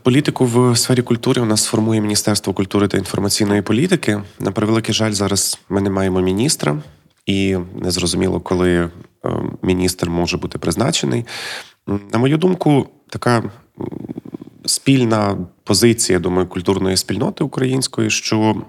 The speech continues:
культурі ніколи <laughs> не приділялося достатньо уваги за часи, е,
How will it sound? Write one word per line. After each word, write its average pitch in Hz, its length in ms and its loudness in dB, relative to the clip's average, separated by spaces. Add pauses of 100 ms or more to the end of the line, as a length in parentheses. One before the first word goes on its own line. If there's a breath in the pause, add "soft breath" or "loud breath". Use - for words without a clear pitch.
(120)
культурі 127 360 0
ніколи 98 500 2
<laughs> - 280 -2
не 90 100 2
приділялося 87 580 0
достатньо 85 480 -2
уваги 82 280 -2
за 80 100 -6
часи, 85 500 0 (340)
е, 80 240 -4